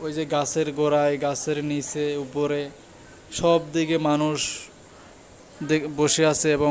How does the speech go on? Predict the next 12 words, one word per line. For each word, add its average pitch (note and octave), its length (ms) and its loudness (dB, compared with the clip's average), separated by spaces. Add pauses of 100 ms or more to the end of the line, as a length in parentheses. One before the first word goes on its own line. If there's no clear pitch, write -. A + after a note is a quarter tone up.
(120)
দৃশ্য C#3 240 0 (180)
দেখার C#3+ 340 2
জন্য। C#3+ 220 -2 (840)
খুবই D#3 280 0
সুন্দর D#3 240 0
একটি D#3 220 0 (140)
পরিবেশ। D3+ 420 6 (4000)
তো - 140 -8
বন্ধুরা, D#3 300 0
ভিডিওটি D3+ 460 0
দেখতে D3 300 0 (100)
থাকুন D3+ 280 0